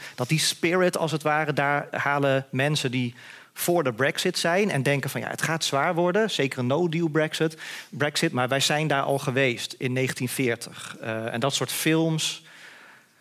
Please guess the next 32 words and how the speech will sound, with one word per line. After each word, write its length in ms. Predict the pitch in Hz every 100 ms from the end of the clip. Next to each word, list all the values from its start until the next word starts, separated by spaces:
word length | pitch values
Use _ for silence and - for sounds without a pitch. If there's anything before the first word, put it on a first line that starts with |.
| _
schijnen, 640 | - - 139 156 156 147 151
zeggen 240 | 139 131
critici, 640 | - 147 143 - 135 127
eh, 400 | 135 120 120 123
iets 160 | - -
toe 140 | -
te 100 | 151
voegen 360 | 143 151 139 135
aan 260 | 123 120 117
die, 400 | 120 117 113 110
eh, 240 | 110 110
aan 200 | 117 123
dat 120 | 117
gevoel, 380 | - 113 127 120 120
hè. 120 | 143
Die 160 | 135 113
herinneren 580 | 113 123 143 147 143
de 100 | 135
Britten 340 | 113 131 127 120
aan 140 | 113
negentien 340 | 117 123 - 120
veertig 440 | 123 113 110 104
en, 120 | -
"Ja, 120 | 113
wij 120 | 110 117
kunnen 320 | 135 120 110
dit. 240 | 113 -
Wij 100 | -
hebben 180 | 117 120
Europa 300 | 110 117 113
niet 180 | 110 113
nodig. 460 | 107 110 113 127